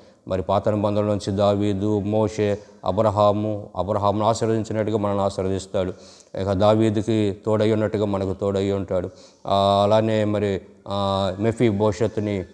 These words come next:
కుంటివాడైన, ఆ, మరి కాపాడాడు. ఆ, లేకపోతే యెహోషాపాతుకి విజయం ఇచ్చాడు. మంచిదే ఇవన్నీ. ఇవి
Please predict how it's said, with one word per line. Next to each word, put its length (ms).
కుంటివాడైన, 760
ఆ, 40
మరి 160
కాపాడాడు. 680
ఆ, 200
లేకపోతే 340
యెహోషాపాతుకి 720
విజయం 360
ఇచ్చాడు. 320
మంచిదే 460
ఇవన్నీ. 460
ఇవి 560